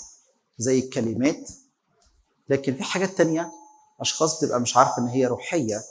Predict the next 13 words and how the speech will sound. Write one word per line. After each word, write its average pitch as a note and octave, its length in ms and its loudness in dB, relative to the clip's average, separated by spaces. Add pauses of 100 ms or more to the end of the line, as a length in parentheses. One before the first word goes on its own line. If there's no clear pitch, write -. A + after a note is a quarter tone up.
(360)
وبتأثر B2 520 0
على G#2 140 0
حياتها. A2 460 -8 (3000)
عشان D#3+ 240 4
كده F#3+ 200 -2 (2000)
الكتاب G3 280 2
ما B3 120 0
سابناش C#3+ 500 0
نقعد C3 320 0 (460)
نخمن C3 680 -2
أو A2+ 120 -12
نحاول A2+ 420 -8
نعرف، B2 340 0